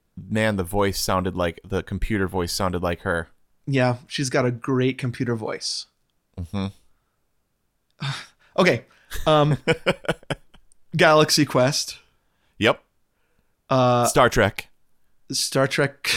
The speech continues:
Speaker 2: <laughs> Galaxy Quest. Yeah, we get it now. Okay, so d-, should I read the V H S,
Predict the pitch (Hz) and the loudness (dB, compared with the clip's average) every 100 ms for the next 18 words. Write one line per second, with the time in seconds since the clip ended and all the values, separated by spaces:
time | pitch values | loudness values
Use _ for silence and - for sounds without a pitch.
0 | - - 587 - _ - _ _ - 131 | -4 -10 -16 -18 _ -20 _ _ -2 0
1 | 131 - 131 - 131 131 143 143 131 135 | 0 -2 -6 -2 -2 -2 -2 -2 0 0
2 | 147 131 127 127 - - - 190 185 120 | 0 0 -2 -4 -6 -10 2 4 4 2
3 | - - 175 160 - 208 233 320 180 185 | -4 0 2 4 2 4 4 2 2 2
4 | 185 180 - 185 - - | 2 2 0 0 0 -2